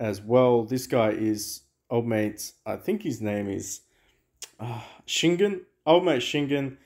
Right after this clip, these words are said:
Uh, he is purely for D P S. He's really good for P B and P V P. This one a little bit better in terms of just what they do with the shutting down of abilities. So let's just go ahead and grab that index.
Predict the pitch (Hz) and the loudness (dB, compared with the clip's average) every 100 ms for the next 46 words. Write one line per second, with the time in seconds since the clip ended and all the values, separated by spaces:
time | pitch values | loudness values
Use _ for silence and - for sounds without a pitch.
0 | _ _ _ - 113 113 110 113 - 175 | _ _ _ 0 2 4 2 -2 -4 -2
1 | 180 156 - 120 120 110 - - _ _ | 0 0 0 2 2 0 -4 -16 _ _
2 | - 180 165 - 117 110 101 101 - - | 2 6 6 2 -2 -4 -4 -6 -8 -12
3 | _ - 196 233 233 151 139 - 131 123 | _ -4 0 2 2 2 0 2 2 4
4 | 117 113 143 131 120 110 - 113 107 110 | 2 0 -2 0 2 0 -2 -4 -2 -4
5 | 104 139 139 131 - _ - 220 220 220 | -2 0 0 -2 -14 _ -4 -2 2 2
6 | 190 165 160 160 160 170 156 151 - 135 | 2 -2 4 6 6 4 2 0 -4 -8
7 | 117 131 131 127 127 117 - 131 123 113 | 2 4 6 4 0 -8 -4 -2 -2 -4
8 | 107 107 - 117 107 104 - - - _ | -6 -8 -2 0 0 -2 -12 -16 -20 _
9 | _ _ _ _ - - 127 120 - 117 | _ _ _ _ -16 2 4 4 2 -2
10 | 107 - 117 131 143 120 120 113 131 113 | -2 -2 0 0 0 -2 -2 -2 2 2
11 | 107 101 104 113 120 127 139 143 147 147 | 0 0 0 0 0 0 2 2 2 0
12 | 147 - _ _ _ 139 156 160 156 135 | -4 -16 _ _ _ 2 2 0 -4 2
13 | 120 120 117 117 107 110 104 104 107 90 | 2 2 0 -2 -4 0 0 0 -4 -2
14 | 143 147 143 - - - | -2 2 2 0 -8 -14